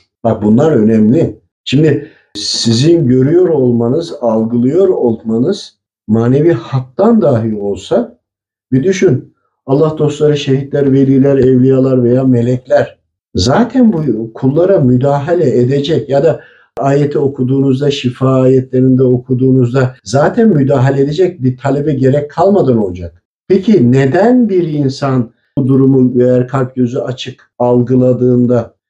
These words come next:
"Sen de şu olmuş, böyle böyle olmuş." deyip bununla ilgili çözüm üret, bununla ilgili ne yapman gerekiyorsa yap denildikten sonra birçoğu, hepsi değil,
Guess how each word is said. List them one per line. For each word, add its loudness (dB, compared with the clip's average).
"Sen 0
de 0
şu -4
olmuş, 0
böyle 2
böyle 2
olmuş." 0
deyip -6
bununla -2
ilgili -2
çözüm -4
üret, -2
bununla 2
ilgili 2
ne 2
yapman -2
gerekiyorsa -2
yap -2
denildikten 0
sonra -2
birçoğu, -2
hepsi -2
değil, 0